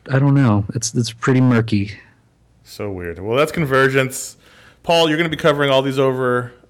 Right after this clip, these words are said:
Speaker 2: uh, over where you are? Is that what's happening?
Speaker 1: Yeah, uh, we did a whole episode on, on these ten issues. For, so this will be coming out, um, this, it'll be out by the time this is out. So you'll be,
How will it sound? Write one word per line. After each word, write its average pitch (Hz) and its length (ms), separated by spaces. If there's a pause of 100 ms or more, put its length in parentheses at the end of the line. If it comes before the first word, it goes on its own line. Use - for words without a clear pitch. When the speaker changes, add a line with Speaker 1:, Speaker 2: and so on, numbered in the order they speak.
Speaker 2:
uh, 117 400 (220)
over 123 160
where 123 100
you 131 240
are? 139 300 (140)
Is 123 80
that 120 120
what's 117 120
happening? 240 340
Speaker 1:
Yeah, 170 480
uh, 156 60
we 147 120
did 185 160
a 180 40
whole 151 300
episode 135 540
on, 117 300
on 110 180
these 113 420
ten 113 240
issues. 104 460
For, 107 180
so 117 160
this 117 140
will 131 80
be 123 60
coming 113 260
out, 107 260 (120)
um, 107 440 (460)
this, - 200 (180)
it'll 139 200
be 123 200
out 113 360
by 117 100
the 104 80
time 101 200
this 98 160
is 95 100
out. 90 240 (100)
So 101 540 (480)
you'll 123 120
be, 110 100